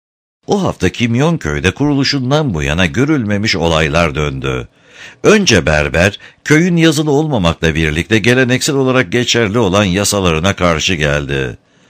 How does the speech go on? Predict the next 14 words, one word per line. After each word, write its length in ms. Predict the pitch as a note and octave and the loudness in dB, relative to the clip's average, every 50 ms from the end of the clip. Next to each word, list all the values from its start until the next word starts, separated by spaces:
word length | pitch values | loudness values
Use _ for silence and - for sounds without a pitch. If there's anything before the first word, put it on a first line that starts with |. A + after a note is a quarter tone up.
| _ _ _ - - - _ | _ _ _ -20 -20 -20 _
Zalman 480 | - - - E2+ E2+ F2 D#2+ E2+ F2+ D#2 | -6 -2 2 2 2 4 4 2 2 2
Hasidov 460 | D#2+ F2+ F2+ - A#2 G2+ A#2 A#2+ A2+ | 2 0 2 0 0 2 0 0 0
Tel 300 | - - A#2+ B2 B2+ G#2+ | -2 0 0 2 2 0
Aviv'e 440 | - A#2+ D#3 D#3 D3+ F#2+ C#2+ E2 D#2+ | 0 0 0 0 0 -2 0 -2 -2
gitti. 540 | C2+ D#2+ D2+ - - D2+ D2 D2 C#2+ C2+ - _ _ _ _ _ _ _ _ - - - - - | -2 -4 -8 -6 -6 -6 -4 -4 -4 -8 -12 _ _ _ _ _ _ _ _ -20 -20 -20 -18 -6
Bu 200 | - C#3+ F#3+ F3 | 0 0 2 4
devrimci 600 | C3 F3 F3 E3+ D3 C#3+ D3+ D#3+ D3+ C#3+ B2+ F3+ | 6 6 6 6 4 2 0 0 0 2 0 2
atılımından 600 | C3 A#2 - F#2+ F2+ F#2 F2+ F2+ E2+ E2 G#2+ A2 | 0 0 0 0 -2 0 0 0 0 0 0 0
önce 320 | F#2 E2+ E2+ D#2+ D#2 F#2+ F2+ | 0 0 0 0 0 0 -2
köy 340 | - - A2+ A#2+ A2+ E2+ E2 | 0 2 2 2 2 0 0
büyük 280 | A#2+ D#3+ F#3 F3+ - | 0 0 0 -2 -2
tartışmalara 800 | - D3+ C#3+ C3+ - C3+ C3+ A#2+ A2 B2 C3 B2 B2 A#2+ C3 B2 | 0 0 0 0 0 0 -2 -2 0 -2 -2 0 0 0 0 -2
sahne 380 | - A2 G2 F2 D#2+ D2 D#2+ | 0 0 0 0 0 0 0
oldu. 600 | F#2 F2+ D#2+ D2+ D2 C2+ B1 C#2+ C2+ C2 B1 - | 0 0 0 -2 -2 -4 -4 -4 -4 -4 -6 -8